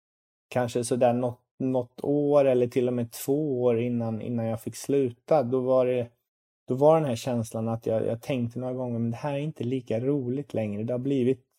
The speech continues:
som ett jobb liksom. Och det, jag gillar ju den här pressen man utsätts för hela tiden. Det, gå in på en stor bana med tjugotusen åskådare och, eh, det är någonting jag kan sakna idag.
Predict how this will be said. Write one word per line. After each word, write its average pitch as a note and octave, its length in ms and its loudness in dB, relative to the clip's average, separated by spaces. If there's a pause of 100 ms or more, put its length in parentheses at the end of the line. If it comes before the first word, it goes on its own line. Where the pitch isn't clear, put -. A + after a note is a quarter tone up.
(420)
som B2 220 0
ett A#2+ 180 -6
jobb B2+ 440 0
liksom. - 500 -10 (500)
Och A2 100 -2
det, A2+ 380 2 (840)
jag A#2+ 140 4
gillar D3 440 4
ju F#3 60 0
den F3 120 -2
här B2+ 80 -6
pressen C#3+ 640 -2
man A#2 200 0
utsätts A2+ 580 -4
för G2 240 -2
hela G2 340 -4
tiden. G2 540 -8
Det, G#2+ 200 -6 (360)
gå A#2+ 160 2
in B2 280 2
på A#2+ 140 0
en A2 120 0
stor B2+ 380 2
bana A#2 440 4
med A#2 160 0
tjugotusen A2+ 800 0
åskådare A2+ 1040 2
och, G#2+ 160 0 (440)
eh, G#2 320 -4
det G#2+ 160 2
är C#3 40 4
någonting A#2+ 380 0
jag G#2+ 140 -2
kan G2+ 160 -6
sakna C#3 600 0
idag. A2 300 -2